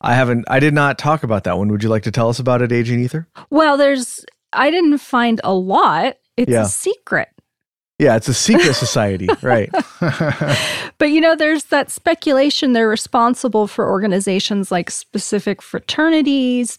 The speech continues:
Speaker 2: Bohemian Grove, and,
Speaker 3: Oh, yeah.
Speaker 2: you know, creating think
Speaker 3: Skull and
Speaker 2: tanks for the
Speaker 3: Bones.
Speaker 2: upper elite. Right, Skull and Bones, exactly. Um,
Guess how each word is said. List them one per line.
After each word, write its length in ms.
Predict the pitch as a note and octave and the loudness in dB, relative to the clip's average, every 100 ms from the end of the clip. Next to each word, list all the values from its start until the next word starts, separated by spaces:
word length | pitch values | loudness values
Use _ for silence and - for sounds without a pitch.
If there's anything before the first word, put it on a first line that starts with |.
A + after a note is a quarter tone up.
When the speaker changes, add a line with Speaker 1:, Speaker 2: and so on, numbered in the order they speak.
| - | -8
Speaker 2:
Bohemian 580 | E3 G#3+ C#4+ C#4+ C4 | -4 0 2 4 2
Grove, 560 | B3+ B3 B3 B3 B3 B3 - - - _ - | 2 2 4 4 2 -2 -10 -20 -20 _ -6
and, 280 | G#3+ G#3+ G3+ | -2 0 0
Speaker 3:
Oh, 80 | G3+ | 0
yeah. 280 | G3+ G#3+ - - | 0 -2 -4 -2
Speaker 2:
you 140 | A#3+ | 0
know, 100 | A#3+ | 2
creating 420 | A3 - B3 G#3+ G3+ | 0 0 0 0 -4
think 360 | - B3+ C4+ - | -4 -4 -4 -6
Speaker 3:
Skull 140 | B3 | 0
and 60 | A#3 | 2
Speaker 2:
tanks 220 | A3+ A#2+ A2 | 2 2 2
for 220 | A#2+ A#3+ | 4 4
the 80 | D#3+ | 2
Speaker 3:
Bones. 120 | - | 0
Speaker 2:
upper 320 | G#3+ - A3+ | -4 -2 -2
elite. 420 | G#3 F#3+ G3+ G#3 - | -2 -2 -2 -2 0
Right, 280 | C#4 G3+ | 0 -2
Skull 240 | - - G#3 | -6 -4 -2
and 100 | G#3 | 0
Bones, 380 | E3 D3+ F#3+ - | -2 -4 -6 -6
exactly. 680 | G3+ G#3+ E3+ - - E3 G3 - - _ _ - | -6 -2 -4 -4 -6 -6 -8 -14 -20 _ _ -8
Um, 540 | - G#3 F#3 F3+ F3+ | 0 0 0 -2 -6